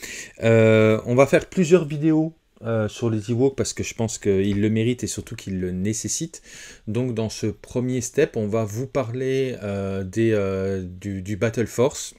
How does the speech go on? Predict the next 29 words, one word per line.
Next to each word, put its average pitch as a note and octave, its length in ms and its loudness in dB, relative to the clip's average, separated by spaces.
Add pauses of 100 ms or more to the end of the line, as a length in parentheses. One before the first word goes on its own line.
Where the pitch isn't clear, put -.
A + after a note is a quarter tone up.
(840)
On G#2+ 80 0
va A2+ 80 6
regarder A#2 360 4
ensemble A2+ 520 4
les F#2+ 200 4
cartes - 340 -2
d'ordre, G2 480 4 (340)
euh, F2+ 220 0
qui G2 160 -10
sont G#2+ 180 -4
fournies A#2 560 -2
dans, G2 380 -2
euh, E2+ 260 -2
dans G2+ 220 -2
le, F2+ 280 0
dans G2 160 -4
le F#2+ 120 -2
pack A#2 360 -4
des, G2 380 -2
euh, F2 160 -2
des E2+ 160 -6
guerriers, G#2 600 -2
euh, F2 260 -2
Ewok. G#2 480 2 (680)
Euh, F2 1080 -2
et A2 220 2
on A2+ 120 4
va G#2+ 140 4
essayer B2 600 2